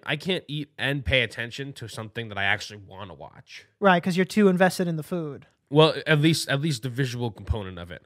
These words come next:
Speaker 2: Right.
Speaker 1: That's, that, that's why I love a good, I lo-, I love a good podcast, you know, like this, like a video podcast that's on YouTube, but I can just listen if I, if, if I am, you know, very deep into the food.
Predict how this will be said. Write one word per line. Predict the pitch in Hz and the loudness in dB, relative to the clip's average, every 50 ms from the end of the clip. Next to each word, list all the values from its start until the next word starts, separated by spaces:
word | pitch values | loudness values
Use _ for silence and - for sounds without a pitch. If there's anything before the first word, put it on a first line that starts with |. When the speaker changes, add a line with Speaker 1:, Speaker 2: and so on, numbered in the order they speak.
| _ _ _ | _ _ _
Speaker 2:
Right. | 190 180 175 160 | -4 -2 4 6
Speaker 1:
That's, | 143 147 143 - | 6 6 6 2
that, | 131 104 135 143 139 | -4 0 0 0 2
that's | 135 143 143 - | 2 0 0 0
why | 156 156 147 143 | 2 4 4 6
I | 120 113 | 4 4
love | 117 117 120 123 117 | 2 0 -2 -2 -2
a | 117 | -4
good, | 110 110 117 110 110 107 110 - - _ _ _ - | -6 -4 -2 -2 -2 -4 -6 -12 -16 _ _ _ -6
I | - | -4
lo-, | 113 117 117 113 - | -2 -2 -2 -4 -4
I | - | -4
love | 117 127 123 | -4 -4 -4
a | 127 | -4
good | 120 117 | -6 -6
podcast, | 107 - 131 123 107 - 131 120 120 127 123 | -4 -2 -4 -4 -2 -2 -4 -2 -2 -4 -6
you | - 143 | -6 -6
know, | 127 | 0
like | 127 139 151 147 - | 0 0 0 2 0
this, | 226 156 110 - | -2 -2 -2 -4
like | - 107 104 | -8 -8 -8
a | 104 | -8
video | 107 123 123 127 120 | -6 -6 -4 -6 -4
podcast | - 135 123 123 117 - 127 123 123 123 - | -2 0 -2 -2 -2 -4 -4 -4 -4 -4 -8
that's | 98 - _ - | -14 -18 _ -8
on | 117 123 131 127 | -4 -4 -4 -4
YouTube, | 127 123 127 117 - 139 135 139 143 139 | -4 -8 -10 -8 -6 -4 -4 -4 -4 -6
but | 123 113 | -6 -6
I | 101 107 | -6 -8
can | - 117 110 | -10 -12 -14
just | 101 117 113 104 | -12 -12 -12 -10
listen | 104 117 113 - - 127 123 | -12 -12 -10 -10 -10 -10 -10
if | 117 - | -8 -8
I, | 110 104 | -8 -8
if, | 104 107 98 98 - - | -6 -8 -10 -12 -12 -12
if | - 101 - 107 | -12 -10 -6 -4
I | 101 98 | -4 -2
am, | 104 107 110 113 117 | -2 -2 -2 -2 -4
you | 120 113 | -4 -4
know, | 104 101 98 | -4 -6 -6
very | 95 107 110 107 107 | -6 -4 -4 -4 -4
deep | 101 101 110 113 110 - - - | -6 -6 -6 -6 -6 -8 -10 -12
into | - 110 101 - 120 | -12 -12 -8 -6 -8
the | 107 98 101 | -6 -6 -10
food. | 101 - - 120 113 117 127 151 160 156 | -8 -6 -4 -4 -4 -4 -6 -10 -12 -14